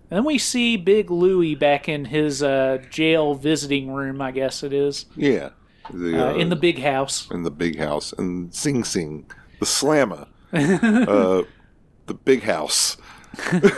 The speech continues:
Speaker 2: The
Speaker 1: He
Speaker 2: big
Speaker 1: is,
Speaker 2: bird house.
Speaker 1: it's funny because it's, like, this big dark room, and there's, like, a, a spotlight in a certain area, so it's
Speaker 2: Yeah.
Speaker 1: very cartoony in that
Speaker 2: Yeah,
Speaker 1: sense.
Speaker 2: it's very, yeah.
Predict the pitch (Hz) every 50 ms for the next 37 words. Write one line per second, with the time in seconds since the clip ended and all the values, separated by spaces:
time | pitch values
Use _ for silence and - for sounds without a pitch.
0 | - - 220 - - _ _ _ _ - - 110 107 139 151 208 214 196 - 117
1 | 107 101 - 98 92 87 85 - - - - 180 170 - - - 226 240 240 233
2 | 226 208 202 - 196 190 175 180 180 - - 185 180 180 175 - 185 160 139 147
3 | 139 170 175 170 151 135 - 156 151 156 160 151 - 160 147 147 151 151 151 156
4 | 151 147 147 143 135 147 143 143 135 - 147 135 143 - 185 151 - - - -
5 | 147 147 156 165 165 147 151 151 151 165 165 156 147 - - - 156 156 160 165
6 | 156 143 139 139 139 147 151 151 151 151 156 156 156 147 107 123 147 151 135 117
7 | 104 92 196 220 208 185 - - 175 170 147 - - - 156 156 151 151 143 143
8 | 143 - 190 - - 98 98 92 92 98 - - - - 143 143 131 - 127 104
9 | 92 95 87 - - 87 87 82 80 80 80